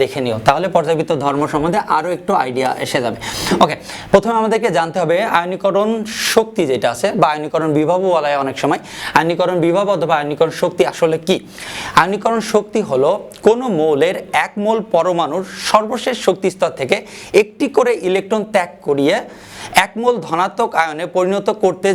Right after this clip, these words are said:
যে শক্তির প্রয়োজন হয় তাকে আয়নীকরণ শক্তি বলে। কঠিন লাগছে না একটু? চলো একটু সহজ করে নিই। মনে করি কোনো একটা মৌল আছে, কোনো একটা মৌলের আমরা একটা পরমাণু লিখি, সেটা হলো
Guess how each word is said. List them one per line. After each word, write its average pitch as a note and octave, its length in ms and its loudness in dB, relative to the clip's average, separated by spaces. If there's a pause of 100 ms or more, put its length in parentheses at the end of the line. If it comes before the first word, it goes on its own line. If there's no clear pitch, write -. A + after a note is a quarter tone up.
যে G#3+ 80 6 (100)
শক্তির G3+ 300 -2
প্রয়োজন C#3+ 300 0
হয় G3+ 180 0
তাকে G3+ 220 0
আয়নীকরণ C#3 420 -2
শক্তি C#3+ 280 2
বলে। A2+ 140 -2 (540)
কঠিন F#3 260 4
লাগছে G#3 220 -2
না A3 120 2
একটু? A#3 120 -4 (400)
চলো A#2+ 200 4
একটু C3 180 -4
সহজ A#2+ 240 0
করে C3 180 4
নিই। A#2+ 80 -4 (460)
মনে A3+ 180 6
করি F3+ 160 2 (180)
কোনো A3 180 2
একটা B3+ 140 -2 (100)
মৌল F3 160 4 (180)
আছে, D3+ 140 -4 (200)
কোনো E3 220 4
একটা E3 140 -2 (100)
মৌলের D#3+ 360 0
আমরা D3 160 2
একটা B2 180 -6
পরমাণু C3 360 2
লিখি, C3+ 160 0 (100)
সেটা F3 200 0
হলো F#3 120 0